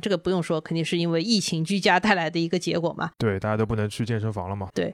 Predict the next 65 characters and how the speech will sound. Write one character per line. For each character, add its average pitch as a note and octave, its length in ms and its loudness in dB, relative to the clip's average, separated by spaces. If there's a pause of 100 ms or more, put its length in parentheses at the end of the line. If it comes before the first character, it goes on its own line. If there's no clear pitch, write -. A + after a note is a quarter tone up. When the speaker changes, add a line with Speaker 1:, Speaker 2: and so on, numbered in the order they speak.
(160)
Speaker 1:
这 D4+ 100 -2
家 C#4+ 120 6
公 D4 180 2
司 D4 80 -6
的 G#3 140 2
月 C#4+ 180 4
活 E3+ 160 0
的 E3+ 80 2
最 A#3 160 0
高 A3+ 160 4
峰 A#3+ 180 -2
也 E3+ 160 2
是 E3+ 200 -2
出 G#3+ 180 -4
现 G3+ 220 0
在 E3+ 220 2
二 A3+ 220 4
零 D#3+ 240 0
二 A3+ 160 2
一 A3+ 160 0
年 E3+ 220 2
的 E3 140 0
第 A#3 160 -2
三 E4 260 2
季 A#3+ 160 -2
度， - 220 -8 (260)
当 A3 160 0
时 - 100 -8
是 F3+ 140 -2
超 G#3 180 2
过 G#3 140 -2
了 F3 80 2
四 - 160 -4
千 B3+ 240 0
一 E4+ 80 2
百 - 160 0
万 - 180 -2
人。 - 140 -2 (300)
在 C#4 140 2
招 F4 140 4
股 B3 100 2
书 C#4+ 160 -2
里 A#3 140 2
面， E3 200 0
Keep - 300 -2
也 F#3 100 2
很 F#3 140 0
明 D3 180 -2
确 D#4+ 160 2
地 G3+ 140 2
说， D3+ 320 0
在 A#3 300 2
二 C4+ 180 4
零 F#3+ 180 0
二 A3+ 160 4
一 A3 140 0
年 F3+ 160 2
的 D#3 100 0
前 D#3 300 -2
三 C4 180 2
个 B3 80 2
季 A#3 200 -2
度 D#3+ 120 0
里 - 140 -8
面， - 160 -8